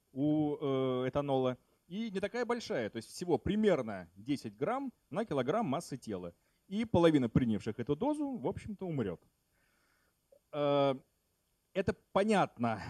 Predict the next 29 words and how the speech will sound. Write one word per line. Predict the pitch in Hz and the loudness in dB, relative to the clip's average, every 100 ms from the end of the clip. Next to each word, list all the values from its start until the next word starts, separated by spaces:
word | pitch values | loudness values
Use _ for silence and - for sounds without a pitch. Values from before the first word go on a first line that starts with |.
| - - - | -6 -8 -14
что | - - 113 - | -8 0 0 0
это | 117 117 | -8 -10
очень | - 131 143 180 185 | 4 4 4 0 -2
и | 135 | 4
очень | 131 139 151 139 | 6 4 -2 -2
все | 131 | 0
приблизительно, | 135 135 165 151 110 - 82 82 | 0 0 -2 -2 -6 -8 -14 -8
да, | 123 | -8
потому | 160 - 127 | -6 -4 -4
что | 131 | -2
я | 135 | -2
сегодня | - 107 98 | -2 -6 -4
буду | 95 101 | -4 -4
рассказывать | 123 - 277 262 185 | -4 -4 -6 -6 -6
о | 123 | -2
том, | 180 226 220 | 0 0 -2
что | - 117 101 | -2 -2 -2
в | |
том | - 123 | 0 0
числе | 110 104 - 202 | -2 -10 -8 -8
есть | 202 123 - | -6 -6 -2
люди, | 147 214 | -4 -2
которые, | 220 139 135 180 202 196 | -6 -4 -2 0 0 -2
в | 151 | -4
общем-то, | 160 - 170 160 | -8 -8 -8 -4
это | 151 156 147 _ _ _ | -4 -4 -8 _ _ _
как | - 139 | -8 -6
бы | 135 139 120 _ _ _ - | 2 2 0 _ _ _ 0
преодолевали. | 147 143 151 151 98 76 | 2 2 0 0 -2 -6